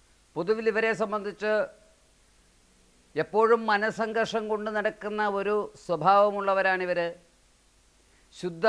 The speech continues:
മനസ്കരായിരിക്കും, പറയാനുള്ള കാര്യം തുറന്നു പറഞ്ഞ് വൈഷമ്യങ്ങൾ ഉണ്ടാകുകയും ചെയ്യും. പിന്നെ എത്ര ശത്രുവാണെങ്കിൽ പോലും ആ ശത്രുത മറന്നു കണ്ട്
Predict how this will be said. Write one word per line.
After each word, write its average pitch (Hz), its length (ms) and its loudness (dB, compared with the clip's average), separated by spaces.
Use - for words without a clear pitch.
മനസ്കരായിരിക്കും, 190 880 0
പറയാനുള്ള 208 640 4
കാര്യം 196 340 2
തുറന്നു 196 420 0
പറഞ്ഞ് 180 380 0
വൈഷമ്യങ്ങൾ 202 640 -2
ഉണ്ടാകുകയും 196 640 0
ചെയ്യും. 170 240 -6
പിന്നെ 160 200 -2
എത്ര 185 260 -8
ശത്രുവാണെങ്കിൽ 180 760 2
പോലും 151 360 2
ആ - 20 2
ശത്രുത 165 460 -4
മറന്നു 165 460 -2
കണ്ട് 160 240 -2